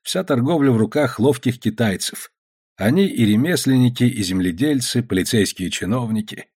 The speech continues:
Неужели и моя жизнь зря прошла? Неужели Удога прав? Нет. Денгура не желал уступить Удоге.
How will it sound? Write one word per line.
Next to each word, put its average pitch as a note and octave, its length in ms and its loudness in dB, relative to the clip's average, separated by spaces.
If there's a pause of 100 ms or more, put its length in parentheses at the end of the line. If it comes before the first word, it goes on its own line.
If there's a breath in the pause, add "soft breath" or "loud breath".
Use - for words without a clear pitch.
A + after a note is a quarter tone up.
(520)
Неужели F3 560 4
и C3 100 0
моя C3+ 400 0
жизнь A2 460 2
зря G2+ 300 -2
прошла? - 580 -10 (520)
Неужели G#2+ 540 2
Удога C#3+ 480 -2
прав? D#3+ 500 -2 (420)
Нет. G2+ 800 2 (600)
Денгура G#2 520 2
не C#3 160 4
желал A#2+ 460 4
уступить - 520 -4
Удоге. E2+ 500 -4